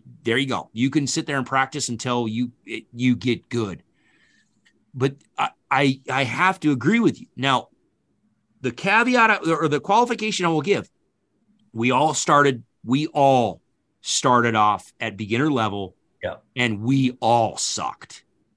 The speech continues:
Speaker 1: And
Speaker 2: Yep.
Speaker 1: to this day, I will still be out in the woods and I will flub a call. I will just be like, "How, how did I get,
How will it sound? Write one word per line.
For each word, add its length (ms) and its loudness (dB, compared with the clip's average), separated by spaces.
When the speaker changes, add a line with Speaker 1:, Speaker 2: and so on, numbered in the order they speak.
Speaker 1:
And 240 2
Speaker 2:
Yep. 60 -20
Speaker 1:
to 160 -2
this 280 2
day, 480 4
I 160 0
will 220 -6
still 420 4
be 160 2
out 220 2
in 40 -10
the 60 -8
woods 420 -4
and 160 -2
I 200 2
will 160 -4
flub 580 0
a 220 -4
call. 360 -10
I 180 2
will 120 -4
just 240 -6
be 80 -2
like, 180 -4
"How, 260 0
how 220 0
did 100 -2
I 80 2
get, 260 -2